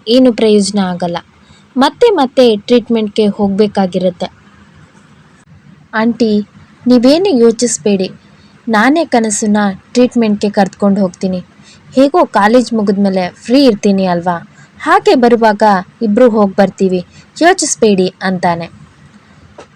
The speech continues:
ಕನಸು ಜೊತೆ ಆಗ್ಲಾದ್ರೂ ಮುಕ್ತವಾಗಿ ಮಾತಾಡ್ಬಹುದು ಅಂದ್ಕೊಳ್ತಾನೆ. ಒಂದು ದಿನ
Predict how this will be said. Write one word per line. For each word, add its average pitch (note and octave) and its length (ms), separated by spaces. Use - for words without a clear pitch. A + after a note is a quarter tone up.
ಕನಸು D4+ 400
ಜೊತೆ G#3 500
ಆಗ್ಲಾದ್ರೂ G#3+ 580
ಮುಕ್ತವಾಗಿ G3+ 640
ಮಾತಾಡ್ಬಹುದು F#3+ 800
ಅಂದ್ಕೊಳ್ತಾನೆ. F3 840
ಒಂದು F#4 360
ದಿನ C4+ 120